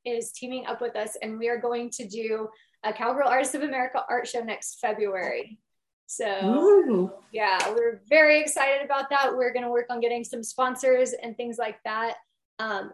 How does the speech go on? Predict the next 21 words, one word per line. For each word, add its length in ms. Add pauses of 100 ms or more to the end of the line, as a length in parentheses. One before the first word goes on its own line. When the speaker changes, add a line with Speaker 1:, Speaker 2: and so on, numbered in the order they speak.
Speaker 1:
there 220
are 400
some 200
other 340
collaborations 680
actually 340
in 100
the 80
works 640
that 100
I 120
can't 400
talk 260
about 280
yet 220
'cause 120
it 80
hasn't 280
been 180
finalized. 640 (400)
Um, 580